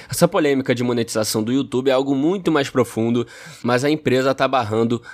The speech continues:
muita informação positiva aí, né? Que é positiva até pra própria plataforma, né? Mas a gente consegue também, né, olhar pro lado do YouTube,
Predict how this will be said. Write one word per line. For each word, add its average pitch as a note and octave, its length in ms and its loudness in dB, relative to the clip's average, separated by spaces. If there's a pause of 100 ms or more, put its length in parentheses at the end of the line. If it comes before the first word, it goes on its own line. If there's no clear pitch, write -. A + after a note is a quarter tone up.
(100)
muita D3 300 -2
informação C3+ 580 0
positiva D3 1120 0 (200)
aí, A2 300 2
né? G#2+ 200 2
Que A2+ 180 -4 (220)
é A#2+ 100 0
positiva F#3+ 400 2
até G3 140 2
pra - 160 -2
própria F3 340 0
plataforma, B2 720 -2
né? A#2+ 140 0
Mas E3 340 0 (220)
a G#2+ 80 -2
gente C#3 200 0
consegue E3 480 0
também, G2+ 300 0
né, A2 140 2
olhar A2 220 4
pro A#2 120 -2
lado G#2+ 280 2
do A#2 100 -2
YouTube, B2+ 500 0